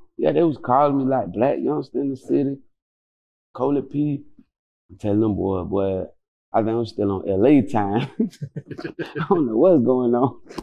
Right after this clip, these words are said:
Then the shower at the room was cold. I got on the blanket, it was over with. <laughs>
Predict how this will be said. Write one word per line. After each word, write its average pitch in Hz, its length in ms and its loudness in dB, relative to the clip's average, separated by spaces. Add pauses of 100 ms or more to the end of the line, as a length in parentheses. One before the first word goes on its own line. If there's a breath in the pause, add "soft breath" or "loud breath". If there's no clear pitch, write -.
(1700 loud breath)
Then 117 240 4
the 92 60 -2
shower 117 500 2
at - 60 -4
the - 60 -2
room 113 380 0
was 85 120 -6
cold. 127 540 0 (480)
I 98 140 -2
got 110 360 2
on 113 160 4
the 104 60 4
blanket, 110 280 2
it 104 80 4
was 90 100 -2
over 107 180 2
with. 90 260 -4 (180)
<laughs> - 380 -14